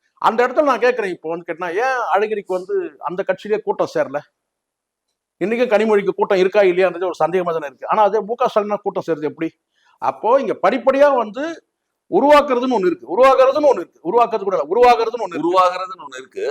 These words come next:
Speaker 2: ஆனா குறிப்பிட்டு உருவாக்குறதுன்னு ஒண்ணு இருக்குல்ல?
Speaker 1: ரைட், உருவாக்குறதுன்னு இருக்கு சார். அந்த உருவாக்குனால் கூட பாத்தீங்கன்னா,
Speaker 2: அந்த தகுதி
Speaker 1: ஆ,
Speaker 2: தேவை.
Speaker 1: ஆ, வந்துட்டீங்க கரெக்டா.
Speaker 2: ம்.
Speaker 1: தகுதி இருந்தாக்கா அவன் வரலாம். இப்ப நான் கேக்குறேன், இப்போ உதயநிதிக்கு தகுதி இருக்கான்னு கேட்டீங்கன்னா,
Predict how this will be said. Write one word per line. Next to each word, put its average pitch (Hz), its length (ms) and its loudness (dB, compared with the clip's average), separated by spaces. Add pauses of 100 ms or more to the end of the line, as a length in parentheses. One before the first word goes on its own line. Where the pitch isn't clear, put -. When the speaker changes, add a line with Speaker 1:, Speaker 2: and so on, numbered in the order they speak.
(100)
Speaker 2:
ஆனா 156 260 0
குறிப்பிட்டு 190 640 -6
உருவாக்குறதுன்னு 190 760 2
ஒண்ணு 135 120 -6
இருக்குல்ல? - 280 -14
Speaker 1:
ரைட், 147 220 -2
உருவாக்குறதுன்னு 247 540 2
இருக்கு 156 160 -2
சார். 185 160 2
அந்த 170 120 -6
உருவாக்குனால் 277 600 2
கூட 277 100 4
பாத்தீங்கன்னா, 202 480 2
Speaker 2:
அந்த - 80 4
தகுதி 226 360 0
Speaker 1:
ஆ, 233 160 6
Speaker 2:
தேவை. 180 300 4
Speaker 1:
ஆ, 185 100 6 (420)
வந்துட்டீங்க 180 400 -4
கரெக்டா. 156 320 -2 (180)
Speaker 2:
ம். 78 220 -18 (680)
Speaker 1:
தகுதி 226 420 2
இருந்தாக்கா 262 480 2
அவன் 294 260 2
வரலாம். 190 300 2 (480)
இப்ப 180 100 0
நான் 233 260 4
கேக்குறேன், 240 360 0
இப்போ 175 180 -8 (720)
உதயநிதிக்கு 247 500 2
தகுதி 247 240 -2
இருக்கான்னு 220 380 0
கேட்டீங்கன்னா, 196 400 -4